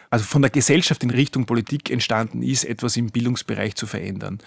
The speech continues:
Da ist dann auch einiges passiert. Ich darf nur sagen, Acht-Punkte-Plan zur Digitalisierung der Schule. Man hat begonnen, junge Menschen in der Sekundarstufe eins mit, äh, digitalen Endgeräten auszustatten. Ähm, das war gut und richtig, weil einmal die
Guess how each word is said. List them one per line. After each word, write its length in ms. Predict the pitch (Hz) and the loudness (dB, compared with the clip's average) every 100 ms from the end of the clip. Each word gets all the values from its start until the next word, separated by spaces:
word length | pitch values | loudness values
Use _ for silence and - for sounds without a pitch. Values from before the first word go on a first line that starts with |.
| - - - - _ _ | -20 -20 -20 -20 _ _
Da 100 | 117 | 0
ist 300 | 120 160 - | 4 2 4
dann 140 | 151 | 2
auch 180 | 139 117 | 2 0
einiges 400 | - 127 127 117 | 0 0 0 -2
passiert. 440 | - - 147 156 - | -2 -2 0 0 -2
Ich 200 | 117 - | -6 -4
darf 160 | 117 | -4
nur 120 | 120 117 | -2 -2
sagen, 340 | 110 110 113 | 0 0 0
Acht-Punkte-Plan 800 | 117 113 - 131 - 120 117 113 | 0 -2 -2 -2 -2 -2 0 0
zur 140 | 117 | -2
Digitalisierung 680 | 110 117 117 113 110 - 117 | -4 -4 0 0 0 0 -2
der 80 | 113 | -2
Schule. 320 | 113 131 151 131 | -2 0 2 4
Man 120 | 117 | 2
hat 120 | 107 | 0
begonnen, 500 | 117 110 110 123 113 - - - _ | -2 -2 0 2 0 -4 -20 -20 _
junge 240 | 123 139 | 0 2
Menschen 480 | 127 117 135 - 131 | 4 2 0 0 0
in 80 | 123 | 0
der 80 | 117 | 0
Sekundarstufe 720 | 120 - 110 110 - 123 123 | -2 -4 -2 -2 -2 -4 -2
eins 320 | 110 127 - | -2 -2 -2
mit, 460 | 113 113 - - - | 0 -2 -2 -6 -4
äh, 140 | 107 - | -6 -2
digitalen 380 | 135 127 120 117 | -2 2 2 4
Endgeräten 580 | 127 143 147 135 - | 0 0 2 2 2
auszustatten. 800 | 127 120 - 123 117 117 - 120 110 - - _ _ | 0 0 0 -2 -2 -2 0 -2 -2 -12 -20 _ _
Ähm, 300 | - 107 113 | -4 -2 -2
das 140 | 110 110 | -4 -4
war 80 | 117 | 0
gut 220 | 151 151 | 2 2
und 120 | 117 | 4
richtig, 340 | 131 - 139 123 | 2 0 -2 0
weil 80 | |
einmal 180 | 117 113 | 2 2
die 120 | 110 | 0